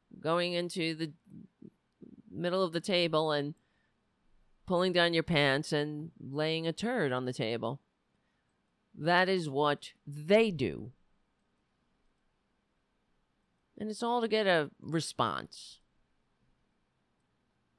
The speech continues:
And he wasn't even interesting. Uh, you know what I mean? He was not even entertaining. It was boring.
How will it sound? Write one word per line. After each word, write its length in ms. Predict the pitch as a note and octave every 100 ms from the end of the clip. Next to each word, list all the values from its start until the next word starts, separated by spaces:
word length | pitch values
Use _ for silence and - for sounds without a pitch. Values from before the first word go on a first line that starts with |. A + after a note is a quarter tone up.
| _ _ _ _ _ _ G3 -
And 220 | - D#3+
he 100 | F#3+
wasn't 300 | E3+ D#3+ D3
even 220 | C3+ A2+
interesting. 640 | G#2+ A#2 A#2+ A2 A#2+ A#2+ A#2+
Uh, 100 | A2
you 140 | F3
know 60 | F#3
what 100 | F#3+
I 60 | E3+
mean? 180 | E3+
He 80 | E3+
was 220 | D#3+ D#3
not 320 | D#3+ D#3+ E3+ D#3+
even 560 | D#3+ D3+ D3+ C#3+ C3+ - -
entertaining. 920 | C#3+ D3+ D#3 - C#3+ D#3+ D3 G#2+ G#2+ - _ _ _ _ _ _ _ _ _ _ _ _ _
It 100 | -
was 180 | D3 C#3
boring. 580 | C3 D3 C#3+ B2+ A#2+